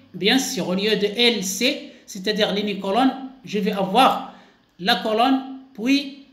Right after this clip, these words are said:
la ligne. Donc, euh, fichier, c'est très simple. Option, euh, formule, je décoche la case style de référence,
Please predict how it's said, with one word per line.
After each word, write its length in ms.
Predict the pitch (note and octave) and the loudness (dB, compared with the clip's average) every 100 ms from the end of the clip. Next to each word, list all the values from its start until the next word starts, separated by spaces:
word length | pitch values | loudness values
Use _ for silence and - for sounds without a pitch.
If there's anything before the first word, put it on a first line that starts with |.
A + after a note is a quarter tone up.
| - F#3 | -10 0
la 180 | A3+ | 2
ligne. 300 | C4 E3+ B2 - - _ | 4 2 -4 -8 -18 _
Donc, 360 | E3 B3 C#4+ - - - _ _ - | -4 -2 -2 -6 -14 -20 _ _ -16
euh, 160 | D#3+ D3 | -14 -2
fichier, 560 | - D4+ A#3 A#3+ D4 | 4 4 4 4 2
c'est 180 | - G3+ | -2 -10
très 140 | - F3 | -8 -2
simple. 360 | A3 C4+ - - - - _ _ _ _ _ - | 4 4 4 -4 -14 -20 _ _ _ _ _ -2
Option, 640 | C#4 C#4+ B3 B3 D#4 - - - _ _ _ _ _ _ - - _ _ _ _ _ _ _ _ _ _ _ _ _ | -2 0 2 4 4 0 -10 -20 _ _ _ _ _ _ -20 -20 _ _ _ _ _ _ _ _ _ _ _ _ _
euh, 480 | F3+ D#3 D#3 D3 C#3 | -6 -4 -4 -4 -6
formule, 680 | - C#4+ A#3+ B3+ D#4+ - - - - _ | 2 6 8 8 8 4 -6 -16 -20 _
je 160 | - B3+ | -6 -4
décoche 500 | F#3 A3+ C4 C#4+ - | -4 -2 -2 -2 -4
la 100 | G3+ | -2
case 420 | B3 C4 G3 - - | 4 4 2 -6 -12
style 420 | - - B3+ C4+ | -12 -2 2 2
de 80 | G#3 | 2
référence, 640 | F3+ F#3 F#3+ F3+ C4 - | 0 -2 -2 0 2 0